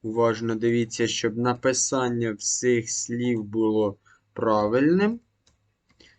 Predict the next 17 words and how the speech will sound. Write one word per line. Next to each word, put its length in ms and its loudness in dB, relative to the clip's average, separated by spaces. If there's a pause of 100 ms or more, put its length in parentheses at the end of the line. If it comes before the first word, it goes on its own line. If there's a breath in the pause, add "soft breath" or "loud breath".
(120)
Тому 300 -2
що, 260 -4
якщо 640 -2
є 260 0 (180)
якась 400 -2
помилочка, 1000 2 (500)
велика 480 2
ймовірність 960 0
того, 520 2
що 320 -6
наш 380 -2
з 120 -12
вами 380 -2 (800 loud breath)
проект 600 2 (120)
не 420 -2
буде 500 2
виконуватися. 1200 -2